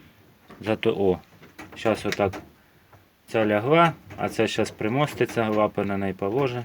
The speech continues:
І будуть дві спать. Ну, в принципі,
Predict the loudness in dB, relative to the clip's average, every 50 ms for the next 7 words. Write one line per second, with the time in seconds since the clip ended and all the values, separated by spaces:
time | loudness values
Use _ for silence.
0 | -6 -8 -8 -16 -20 -20 -20 -20 -20 -18 -18 -16 -16 -16 -10 -10 -8 -4 -4 -4
1 | -2 -4 -6 -4 -4 -4 -4 -4 -6 -12 -20 -20 -20 -20 -20 -20 -20 _ -20 -18
2 | -16 -16 -16 -14 -16 -18 -10 -6 -4 -4 -4 -4 -8 -14 -16 -18 -20 -20 -20 -20
3 | -20 -20 _ -20 -20 -20 -20 -20 -20 -20 -20 -20 -20 -20 -20 -14 -10 -10 -10 -10
4 | -12 -18 -20 -20 -20 -20 -20 -20 -20 -20 -20 -20 -20 _ -20 -20 -20 -20 -20 -20
5 | -20 -20 -20 -20 -20 _ _ _ _ -20 -20 -20 -20 -20 -20 -20 -20 _ _ -20
6 | -20 -20 -12 -6 -2 -2 -2 -2 -2 -2 0 0 0 0 -2 -4 -6 -4 -2 -2
7 | -4